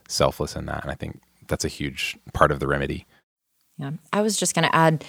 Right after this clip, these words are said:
Speaker 2: um, one thing that I recognized too in my own life is the more I focused on Jesus <laughs> and, like, who is he and what,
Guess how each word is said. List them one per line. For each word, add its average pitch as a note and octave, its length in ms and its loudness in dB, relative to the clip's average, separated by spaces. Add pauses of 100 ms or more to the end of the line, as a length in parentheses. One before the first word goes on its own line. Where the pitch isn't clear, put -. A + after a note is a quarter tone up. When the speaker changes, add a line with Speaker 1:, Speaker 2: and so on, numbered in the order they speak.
(420)
Speaker 2:
um, D3 400 4 (320)
one E3+ 280 4
thing D#3+ 200 2
that D#3 140 8
I D3+ 260 10 (180)
recognized D3+ 640 2
too E3 80 2
in D3+ 80 4
my D3 100 6
own D#3+ 160 4
life D3 300 4
is D3 240 0
the D#3 80 2
more D3+ 160 4
I D#3 80 4
focused D3+ 640 -2
on D3 400 -2 (500)
Jesus E3+ 520 -4 (380)
<laughs> - 340 -20
and, E3+ 160 -2
like, D3+ 260 0 (220)
who G#3 180 2
is F3 200 2
he A#3 320 2 (360)
and E3 320 0
what, D#3+ 440 -2